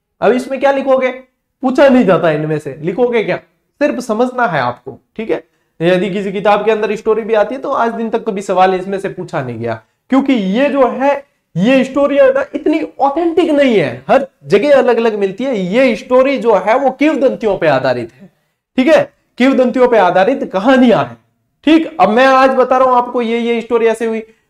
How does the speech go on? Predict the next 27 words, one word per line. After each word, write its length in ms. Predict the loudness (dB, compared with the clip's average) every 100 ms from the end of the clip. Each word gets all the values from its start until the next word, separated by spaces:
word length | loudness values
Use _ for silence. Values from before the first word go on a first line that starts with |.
| _
कोई 200 | 2 4
और 520 | 2 4 4 4 2 2
राइटर 440 | 2 4 4 2
या 120 | 2
कोई 240 | 2 2 2
और 260 | 2 2
लेखक 300 | 0 -2 -4 -2
या 120 | -2
कोई 180 | 0 0
और 220 | 0 -2
टीचर 300 | -4 -2 2
अलग 260 | 2 2 0
तरीके 320 | 0 -2 -4
से 120 | -6
भी 100 | -6
बता 240 | -4 -2
सकता 260 | -2 -4 -6
है, 60 | -4
तो 80 |
ये 140 | -4 -4
किंवदंतियों 640 | -2 -2 0 -2 -2 -2
पे 80 | -2
आधारित 380 | -2 -2 -6 -6
है, 60 |
यानी 200 | -4 -4
कही 300 | -4 -2 -2
सुनी। 340 | -4 -8 -12